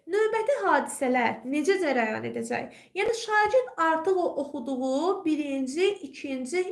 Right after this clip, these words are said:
üçüncü hissəyə görə anlamalıdır ki, dördüncü hissə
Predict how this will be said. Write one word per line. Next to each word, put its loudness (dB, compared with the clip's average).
üçüncü -4
hissəyə 0
görə 0
anlamalıdır 2
ki, -4
dördüncü -2
hissə -2